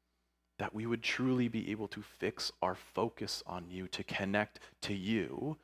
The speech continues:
to be filled by you, not for the sake of ourselves, but so that we can, in a sustainable,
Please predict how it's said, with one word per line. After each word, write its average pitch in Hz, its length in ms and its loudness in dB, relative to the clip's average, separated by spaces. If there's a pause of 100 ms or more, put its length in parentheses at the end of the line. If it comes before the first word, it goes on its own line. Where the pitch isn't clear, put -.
(160)
to - 100 2
be 101 140 0
filled 127 560 4
by 104 140 6
you, 92 300 -4
not 113 300 4
for - 160 2
the 120 120 0
sake - 340 0
of 98 120 0
ourselves, - 720 -8 (1800)
but 90 120 -6
so 110 320 0
that 104 260 -2
we 101 120 -4
can, 101 600 -4 (320)
in 98 80 -4
a 101 40 -6
sustainable, 113 960 -2